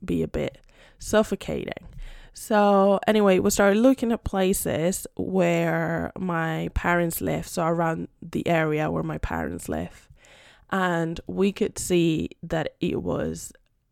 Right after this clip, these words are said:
like, way cheaper than a couple of months ago. Like, I'm talking, like, three bedroom apartments for basically the same price we were paying in the center of Madrid, and it's not far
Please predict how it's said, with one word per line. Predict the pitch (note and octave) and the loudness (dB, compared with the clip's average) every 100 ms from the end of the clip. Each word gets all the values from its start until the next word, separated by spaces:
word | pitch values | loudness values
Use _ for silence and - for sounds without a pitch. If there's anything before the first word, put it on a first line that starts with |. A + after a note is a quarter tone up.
| _ _ _ _ | _ _ _ _
like, | - F3 E3 | 0 0 0
way | E3+ F3 F3+ F3 E3+ D#3+ E3 | -2 2 6 6 6 2 -2
cheaper | - D#3 D#3 - E2 - - - | -4 -4 -4 -4 -4 -4 -10 -10
than | - | -8
a | D3+ | -6
couple | D#3+ D#3 D#3 | -6 -4 -2
of | |
months | D#3 D3+ - | -2 -2 -4
ago. | - F3 | -4 -4
Like, | - - | -4 -4
I'm | - E3+ | -4 -4
talking, | E3+ F#3 F3+ - E3 D#3 E3 - - - - | -2 0 0 0 0 0 -4 -12 -20 -20 -12
like, | - F3+ - | -8 -8 -8
three | - - F#3 F3 E3+ | -6 0 2 2 2
bedroom | E3 E3 - D#3+ | 2 0 0 -4
apartments | E3 - D3 - D#3 D3+ D#3 E3 - - | -4 0 0 0 -4 -4 -6 -10 -14 -20
for | - E3 D#3+ D#3 D#3 | -8 -2 0 0 -2
basically | E3+ E3 F3 F3+ - E3+ | -2 -2 -2 -6 -4 -2
the | D#3+ | 0
same | E3 D#3+ D#3 D#3 | -2 -4 -4 -4
price | - C#3 C#3+ C#3 - - - - | -2 0 0 -2 -4 -8 -16 -14
we | E3 D#3 D3+ D3+ D3 D3 - | -4 -2 0 -2 -2 -4 -6
were | D#3+ D#3+ D3 | -4 -2 -2
paying | - E3+ D#3 D3 C#3+ D3 _ _ - - - - | -2 2 2 0 -2 -8 _ _ -20 -20 -20 -4
in | F#3 | 0
the | E3+ | 0
center | E3 D3 D3+ | 0 -2 -4
of | D#3 | -4
Madrid, | D#3 D#3+ D#3 C#3+ D3 - - - | -4 -2 -2 0 -2 -6 -14 -4
and | F3+ | -2
it's | - G3 | -2 2
not | F#3+ - | 2 2
far | - D#3+ D#3 D#3+ F#3+ A3 | -2 2 6 6 6 4